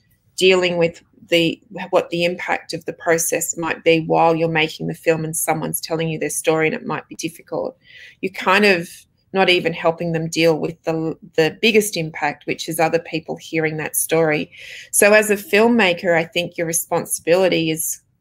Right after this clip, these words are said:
kind of for the life of the story. Uh, people I've made films with on those other issues are people that I still keep in contact with because I feel like the relationship's strong. So I need to know if anything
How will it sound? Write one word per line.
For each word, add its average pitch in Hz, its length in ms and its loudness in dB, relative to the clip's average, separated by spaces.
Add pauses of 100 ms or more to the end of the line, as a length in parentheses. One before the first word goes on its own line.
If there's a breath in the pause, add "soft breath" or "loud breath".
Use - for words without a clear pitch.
kind 180 280 0
of 165 200 -2
for - 260 -2
the 170 140 6
life 175 320 2
of 165 160 -6
the 156 80 -6
story. 180 640 2 (560 loud breath)
Uh, 165 140 0
people 196 380 0
I've 170 240 2
made 165 260 0
films 180 460 -4
with 165 180 -4
on 160 140 -2
those 160 260 -4
other 160 240 -4
issues 170 580 -4
are 175 60 0
people 170 360 0
that 165 100 2
I 156 80 6
still 165 280 -2
keep 165 300 -8
in 160 120 -8
contact 175 580 -2
with 156 260 -6
because 165 500 0 (360 soft breath)
I 180 40 -10
feel 180 280 4
like 160 280 6
the 180 160 2
relationship's 170 840 2
strong. 165 380 0
So - 180 -8
I 170 60 -2
need 165 300 -4
to 180 140 -10
know 156 160 -2
if 156 160 -8
anything 165 600 -6